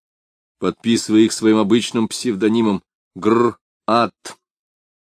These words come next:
Град было имя его любимой скаковой лошади — на которой он взял в своё время много призов в Красном Селе и в Михайловском манеже.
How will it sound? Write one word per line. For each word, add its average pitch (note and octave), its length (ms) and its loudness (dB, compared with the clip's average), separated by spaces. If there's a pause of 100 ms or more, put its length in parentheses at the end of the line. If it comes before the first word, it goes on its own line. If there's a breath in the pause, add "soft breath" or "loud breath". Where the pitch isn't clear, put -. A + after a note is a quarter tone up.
(180)
Град G2+ 540 0
было F#2 200 0
имя F#2+ 280 0
его F#2 160 2
любимой G2 460 2
скаковой F#2+ 460 -2
лошади — A#2 840 -2 (720)
на F2+ 120 -14
которой F#2 260 0
он F#2 100 0
взял G2 360 0
в - 40 -8
своё F#2+ 300 -2
время F#2+ 240 2
много F#2+ 300 0
призов G2 480 0
в - 40 -20
Красном F#2+ 540 -4
Селе F#2 360 -2
и - 20 -4
в D#2+ 80 -10
Михайловском F2 680 -8
манеже. E2+ 400 -8